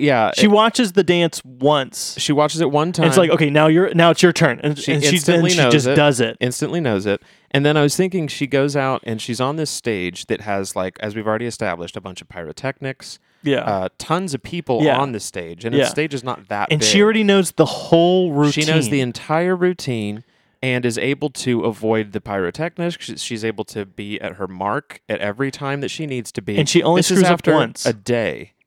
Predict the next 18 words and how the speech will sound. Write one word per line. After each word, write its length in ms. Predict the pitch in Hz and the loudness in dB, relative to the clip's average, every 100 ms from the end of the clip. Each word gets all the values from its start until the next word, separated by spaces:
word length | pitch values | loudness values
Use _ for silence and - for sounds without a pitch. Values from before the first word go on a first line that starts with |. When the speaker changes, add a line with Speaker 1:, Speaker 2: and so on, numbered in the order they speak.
| - | -10
Speaker 1:
This 100 | 127 | -2
is 40 | |
after 220 | 151 - | -2 0
one 680 | 123 104 120 131 143 131 - - | -2 -2 -2 -2 -4 -10 -14 -8
day. 300 | 113 104 87 | -4 -2 0
Speaker 2:
Yeah. 300 | 147 120 - _ | 2 2 -2 _
Speaker 1:
And 100 | - | -6
this 140 | 143 - | -4 -2
is 60 | |
supposed 240 | - 180 - | -2 -2 -2
to 60 | |
be, 100 | 156 | -2
like, 180 | 147 135 | -2 -2
the 140 | 117 107 | -2 -4
height 500 | - - 147 - - _ | -6 -6 -6 -6 -18 _
of 200 | 117 107 | -6 -4
Las 320 | 107 107 104 110 | -2 -2 -2 -4
Vegas, 580 | 107 104 104 95 - | -6 -4 -6 -6 -10